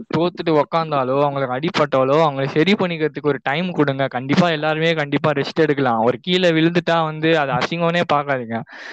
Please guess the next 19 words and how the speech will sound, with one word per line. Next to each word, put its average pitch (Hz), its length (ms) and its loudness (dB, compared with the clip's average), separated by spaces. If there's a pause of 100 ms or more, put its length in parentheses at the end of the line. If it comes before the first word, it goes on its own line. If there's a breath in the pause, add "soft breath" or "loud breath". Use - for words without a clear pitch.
(200 loud breath)
கீழே 180 280 2
விழுந்தா 170 260 2
அடிபட்டிருக்கு, 160 640 -4
சரி 170 240 2
பண்ணிட்டு 175 360 -2
நடக்கலான்றதை 156 640 -2
விட்டுட்டு 151 340 0
நொண்டி 165 340 0
தான் 170 240 2
போகணும், 147 280 2
இல்லைன்னா 147 240 0
கட்டு 139 240 -2
போட்டு 160 260 0
தான் 156 200 2
போகணும்னு 143 360 0
சொல்லிட்டு 147 260 0
புஷ் 143 200 0
பண்ணிட்டே 160 340 0
இருக்காம, 151 420 -2